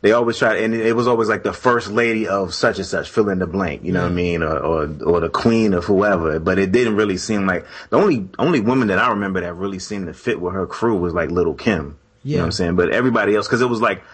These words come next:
Speaker 1: a natural thing, you know, Eve with the Rough Riders and these other crews, man, it seemed like it was manufactured that they put a woman in there because they were trying to get that market of women, you know, buying music and, and all that kind of stuff.
Speaker 2: Yeah, it's like, obviously we need a woman,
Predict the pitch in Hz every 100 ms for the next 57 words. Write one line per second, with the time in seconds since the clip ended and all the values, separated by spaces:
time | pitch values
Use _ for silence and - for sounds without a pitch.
0 | - 87 85 98 104 - 82 - 101 90
1 | 80 78 - 101 92 85 - _ - 110
2 | 107 104 92 87 98 - 98 92 85 90
3 | 87 - 82 - 107 107 92 90 85 85
4 | 101 92 82 71 _ _ _ _ - 90
5 | 87 90 90 80 - 101 92 - 80 78
6 | 78 - 92 82 85 80 80 87 85 73
7 | 78 85 82 80 76 98 87 78 69 69
8 | - 87 95 95 85 87 87 85 80 76
9 | 92 87 78 73 - 87 76 71 92 78
10 | 76 82 76 78 71 53 69 67 76 71
11 | - - - - 131 156 139 156 165 131
12 | - 202 214 185 165 160 165 165 135 135
13 | 175 131 110